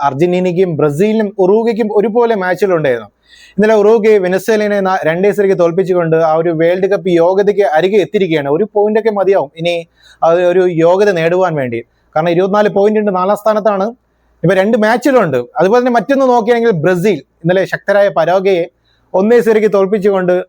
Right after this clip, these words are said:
ലോകകപ്പ് യോഗ്യത അവർ നേടിയിരിക്കുകയാണ്. കോച്ച് ആഞ്ചലോട്ടിയുടെ കീഴിൽ ആദ്യ മത്സരമാണ് അവർ വിജയിക്കുന്നത്. മറ്റൊരു മാച്ചിൽ അർജന്റീനയും കൊളംബിയയും ഇതേപോലെ ഒന്നേ ഒന്ന് എന്ന സമനില പിരിഞ്ഞിട്ടുണ്ട്. അർജന്റീന നോക്കി, അർജന്റീനയെ സംബന്ധിച്ച് നോക്കുകയാണെ-,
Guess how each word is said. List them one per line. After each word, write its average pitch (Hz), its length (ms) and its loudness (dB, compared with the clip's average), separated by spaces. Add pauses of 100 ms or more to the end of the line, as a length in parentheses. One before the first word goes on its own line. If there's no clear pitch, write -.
(160)
ലോകകപ്പ് 185 460 2
യോഗ്യത 185 440 2
അവർ 175 140 2
നേടിയിരിക്കുകയാണ്. 147 640 -4 (460)
കോച്ച് 220 280 0 (120)
ആഞ്ചലോട്ടിയുടെ 226 800 2
കീഴിൽ 196 260 2 (220)
ആദ്യ 196 420 0
മത്സരമാണ് 185 540 -2
അവർ 175 160 0
വിജയിക്കുന്നത്. 147 680 -2 (420)
മറ്റൊരു 208 200 2
മാച്ചിൽ 233 360 0 (260)
അർജന്റീനയും 214 640 0 (320)
കൊളംബിയയും 208 420 2
ഇതേപോലെ 196 340 0
ഒന്നേ 190 360 0
ഒന്ന് 196 200 0
എന്ന 190 140 -2
സമനില 180 380 -2
പിരിഞ്ഞിട്ടുണ്ട്. 151 540 -2 (680)
അർജന്റീന 233 320 2
നോക്കി, 247 280 0
അർജന്റീനയെ 214 460 0
സംബന്ധിച്ച് 240 340 0
നോക്കുകയാണെ-, 214 520 0